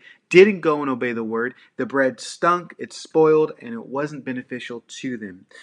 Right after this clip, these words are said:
Um, and so the first thing I want you to see and learn from this verse, or this,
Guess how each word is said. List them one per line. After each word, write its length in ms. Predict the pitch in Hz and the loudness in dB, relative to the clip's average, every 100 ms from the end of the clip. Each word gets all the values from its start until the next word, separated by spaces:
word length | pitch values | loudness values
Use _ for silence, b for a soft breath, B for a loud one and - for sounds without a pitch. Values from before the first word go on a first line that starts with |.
| B - | B -8
Um, 280 | 123 123 120 | -4 -4 -4
and 140 | 143 | -6
so 240 | 139 185 170 | 0 2 2
the 120 | 147 | 2
first 340 | - 196 208 | 2 2 2
thing 160 | - 175 | -2 -2
I 40 | |
want 260 | 147 143 - | -2 -4 -6
you 60 | 135 | -8
to 60 | |
see 240 | 131 - 135 | -8 -4 -4
and 160 | 120 | -2
learn 220 | 131 160 | -4 -4
from 160 | 160 135 | -6 -10
this 160 | 123 - | -10 -10
verse, 420 | 120 120 139 - | -8 -8 -8 -8
or 100 | 120 | -8
this, 260 | 117 113 | -8 -12